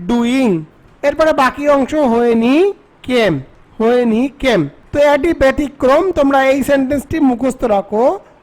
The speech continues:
"What were you doing when he came?" যখন সে আসলো, তখন তুমি কি করতেছিলা? এটি ডাব্লিউএস কোশ্চেনের ব্যতিক্রম, সুতরাং তোমরা এটিকে আলাদাভাবে মুখস্থ করবা।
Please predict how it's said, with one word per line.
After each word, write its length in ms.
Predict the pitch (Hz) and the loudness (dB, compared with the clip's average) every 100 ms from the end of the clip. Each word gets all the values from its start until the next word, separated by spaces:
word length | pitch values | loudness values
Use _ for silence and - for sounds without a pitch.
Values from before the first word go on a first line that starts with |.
| _ 196 | _ -4
"What 460 | 220 269 302 320 | 0 2 2 0
were 380 | 302 311 311 302 302 | 2 2 2 0 -2
you 160 | 302 254 | -2 -2
doing 480 | 240 247 320 381 339 - 226 | -2 -2 0 0 -2 -8 0
when 360 | 262 311 320 269 | 2 4 4 2
he 260 | 269 208 | 0 -2
came?" 180 | 208 156 160 - _ _ 196 | -2 -2 -8 -20 _ _ -4
যখন 420 | 262 277 320 320 | -2 0 0 0
সে 200 | 302 311 - | -2 -6 -6
আসলো, 420 | 226 226 - 262 | -6 -6 -2 -2
তখন 380 | 254 254 262 262 | 0 -2 0 -2
তুমি 280 | 254 269 339 - | 0 0 0 -4
কি 180 | 294 302 | -4 -4
করতেছিলা? 840 | 254 233 - 202 - 185 220 202 - - - _ | -2 -4 -4 -10 -10 -4 0 0 0 -12 -20 _
এটি 340 | 285 285 339 330 | 0 0 0 0
ডাব্লিউএস 560 | 269 269 277 285 277 - | 2 2 0 0 -2 -2
কোশ্চেনের 420 | 262 240 262 277 | -2 -2 -2 -2
ব্যতিক্রম, 640 | 226 233 262 - 214 240 403 466 - - | -2 -4 -4 -6 0 0 0 -4 -18 -20
সুতরাং 440 | - 269 - 311 302 | -10 -6 0 0 2
তোমরা 260 | 302 294 | 0 2
এটিকে 400 | 277 262 262 277 | 2 0 -4 -4
আলাদাভাবে 760 | 320 240 247 254 262 240 247 320 | -2 0 0 0 0 0 -2 -2
মুখস্থ 480 | 294 220 226 - 196 - | -4 -4 -6 -6 -10 -6
করবা। 480 | 180 170 202 190 | -8 -2 0 0